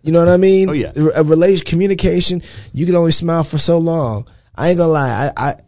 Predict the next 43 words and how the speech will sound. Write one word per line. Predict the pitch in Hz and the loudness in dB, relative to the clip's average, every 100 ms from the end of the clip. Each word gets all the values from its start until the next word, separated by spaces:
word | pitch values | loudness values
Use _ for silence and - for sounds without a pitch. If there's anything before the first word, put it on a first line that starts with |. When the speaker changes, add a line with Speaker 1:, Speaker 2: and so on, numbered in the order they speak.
| _ - - 98 | _ -20 -14 -8
Speaker 1:
I, | 98 95 - - | -6 -8 -14 -10
and | 107 | -6
with | 113 | -4
Trump, | - 143 135 | 0 0 0
I | 123 | -2
was | 127 127 | -2 -2
looking | 127 127 | -2 -4
at | 113 | -4
Mel-, | 110 123 139 - | -4 -4 -6 -10
Melania. | 117 120 127 139 156 160 165 - _ _ _ | -10 -6 -6 -4 -2 -4 -4 -12 _ _ _
Melania? | 123 127 139 151 160 | -8 -4 -2 -2 -6
What | 185 143 | -6 -4
was | 139 | -4
Speaker 2:
Yeah. | 107 120 - _ | -4 -8 -14 _
Speaker 1:
it? | 127 107 | -16 -14
Uh, | |
Speaker 2:
Me-, | 101 | -10
Speaker 1:
I | 131 | -2
was | 139 135 | -2 0
Speaker 2:
uh, | |
Speaker 1:
looking | 135 117 | -2 -4
like, | - - | -8 -14
Speaker 2:
Melania. | 87 78 80 82 - _ _ _ _ - | -16 -14 -14 -16 -18 _ _ _ _ -12
Speaker 1:
"Should | - 117 | -6 -4
we | 165 | -4
check | 269 - 311 - | -4 -4 -4 -2
in | 339 | -2
on | 359 | -2
her? | 339 453 381 - - - | 0 0 -2 -8 -20 -6
Like, | 170 | -2
is | 170 | 0
she | 262 | 2
okay? | 254 311 320 392 381 - - _ _ | 2 2 2 2 0 -8 -20 _ _
Speaker 2:
Yeah. | 101 101 - | -6 -4 2
Speaker 1:
Are | |
you, | 175 180 190 - | 2 4 2 0
are | 160 | 2
you | 180 196 | 2 4
good?" | 294 480 508 160 | 4 4 4 2
Like, | 160 - - - - 262 | 0 0 0 -6 0 0
<laughs> | - - - | 0 -6 -6
and, | 190 190 - | -2 -2 0
um, | 180 165 139 | 0 2 0